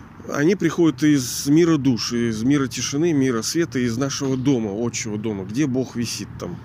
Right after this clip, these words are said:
Мы там тоже звезды, мы рассыпаны по небу вот этому, мы там висим. Но приходя сюда, в игру, мы приходим, э, в физические тела,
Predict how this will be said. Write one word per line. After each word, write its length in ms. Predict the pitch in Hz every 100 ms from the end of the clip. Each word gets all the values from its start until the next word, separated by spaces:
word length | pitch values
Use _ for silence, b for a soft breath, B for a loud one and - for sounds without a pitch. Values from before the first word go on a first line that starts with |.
| B B B B B
Мы 140 | 151 180
там 180 | 165 147
тоже 300 | 135 107 104
звезды, 420 | 123 156 123 110
мы 120 | 113
рассыпаны 560 | 113 - 160 - 113 98
по 120 | 107
небу 340 | 110 127 110
вот 140 | 98 110
этому, 360 | 104 104 87 B B B B -
мы 120 | 131
там 160 | 131
висим. 380 | 117 120 - 101
Но 100 | 160
приходя 520 | 175 185 190 196 208
сюда, 380 | 196 156 127 120
в 140 | 113 120
игру, 220 | 127 117
мы 240 | 123 156 - B B B B B B -
приходим, 580 | 151 147 214 180 165 110 110 - - - - - - - - - -
э, 300 | 101 117 113
в 60 | 101
физические 720 | - 170 156 175 160 - 143
тела, 420 | - 139 117 117